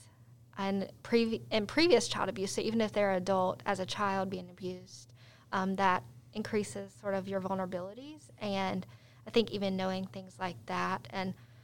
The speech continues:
we know prostitution in the past has been criminalized and still is, but, um, you know, sometimes adult women are not doing it on their own will,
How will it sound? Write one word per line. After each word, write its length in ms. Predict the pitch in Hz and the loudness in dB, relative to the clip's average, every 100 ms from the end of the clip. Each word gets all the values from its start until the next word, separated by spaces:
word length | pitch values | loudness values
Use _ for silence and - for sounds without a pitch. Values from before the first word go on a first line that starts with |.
| - - - - - - - | -20 -20 -20 -20 -20 -20 -20
we 140 | 208 196 | -16 -4
know 180 | 185 | -2
prostitution 640 | 185 202 196 208 208 - 196 | -2 -2 -4 -4 -14 -14 -12
in 40 | |
the 60 | 185 | -10
past 380 | - 202 202 226 | -4 -2 -2 -6
has 100 | - | -10
been 160 | 240 | -12
criminalized 800 | 240 247 233 233 226 214 220 226 | -2 2 2 4 2 2 2 0
and 100 | 226 | -4
still 220 | - 359 | 2 6
is, 500 | 220 196 240 277 - - | 8 8 6 4 0 4
but, 420 | 226 202 196 - - | 8 8 6 2 2
um, 460 | 208 190 185 202 - - - | 4 4 2 0 -8 -18 -18
you 80 | 240 | -10
know, 140 | 196 | -8
sometimes 680 | - 220 214 208 190 202 - - - - - 196 | -2 -2 0 0 0 -4 -8 -20 -20 -20 -14 -2
adult 320 | 202 190 196 | 2 2 0
women 320 | 196 185 185 | -6 -4 -4
are 180 | - 196 | -2 -2
not 320 | 190 190 196 | 0 -4 -4
doing 300 | 202 180 180 | -6 -4 -4
it 160 | 185 - | -6 -6
on 220 | 202 196 | -4 -4
their 180 | 185 - | -4 -4
own 280 | 196 190 185 | -2 -2 -2
will, 400 | 196 190 190 | -2 0 -2